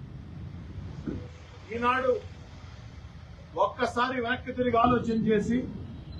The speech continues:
"నేను ఆంధ్రప్రదేశ్ ముఖ్యమంత్రిగా ఆంధ్ర రాష్ట్రాన్ని సర్వనాశనం చేశాను, చంద్రబాబు నాయుడు గారు రాష్ట్రాన్ని ముందుకు తీసుకుని పోతున్నారు,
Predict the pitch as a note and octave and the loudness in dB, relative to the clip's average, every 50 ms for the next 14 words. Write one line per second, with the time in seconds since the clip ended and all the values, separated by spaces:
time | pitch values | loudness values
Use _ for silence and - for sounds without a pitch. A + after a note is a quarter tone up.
0 | - - - - - - - - - - - - D3 E3+ G#3 B3 C4 B3+ A#3 A3+ | -10 -10 -10 -10 -10 -10 -10 -10 -10 -10 -10 -6 0 2 4 6 6 8 8 8
1 | B3 B3+ B3 B3+ B3+ B3+ B3+ B3 B3+ B3+ G#3+ - G#3+ A#3 A3+ - B3+ B3 B3 A#3+ | 8 6 6 4 4 4 2 4 4 4 4 4 2 0 0 2 4 4 4 4
2 | A#3 - A#3 A3+ G#3+ A3 A#3+ B3+ B3 A3+ - - - - - - - - - - | 4 2 2 4 6 8 8 8 6 4 -2 -8 -10 -10 -10 -10 -10 -10 -10 -10
3 | - - - - - - - F3 A3+ B3+ B3+ B3+ B3+ B3 A#3+ A#3 A#3 - A#3+ A#3+ | -10 -10 -8 -8 -4 2 6 6 8 8 8 8 8 8 8 8 6 4 2 2
4 | A#3+ A#3+ G#3+ - A3 A3+ B3 B3 B3+ A#3+ A#3+ B3+ B3 B3 B3+ B3+ B3 A#3 A#3+ A#3+ | 2 2 2 4 4 4 6 6 6 6 4 4 4 4 4 4 4 6 6 4
5 | A3+ G#3 A#3+ A#3+ A3+ A3 A#3 B3+ B3+ - - - - - - - - - - - | 4 4 4 2 4 4 2 0 0 -4 -8 -12 -10 -10 -10 -10 -10 -10 -12 -12
6 | - - - - - - - - - G3 A3 B3 B3+ C4 C4 B3+ B3+ B3 B3 B3 | -12 -12 -12 -10 -10 -10 -8 0 2 2 4 4 4 4 4 6 6 6 6 6
7 | B3 B3 B3 A#3+ B3 A#3 A3 G#3+ A3+ A#3 - - B3 B3+ B3 B3 A3+ A#3+ B3 B3 | 4 4 4 4 2 4 4 2 2 2 0 -2 0 0 2 2 2 2 4 4
8 | B3+ B3 A#3+ A3 A3 A#3+ B3 B3 - A#3 A#3 A3+ - B3 A#3 A#3 A#3 A3 A3 A#3+ | 4 4 2 0 0 2 2 4 6 6 4 4 4 4 4 6 6 6 6 6
9 | B3+ | 4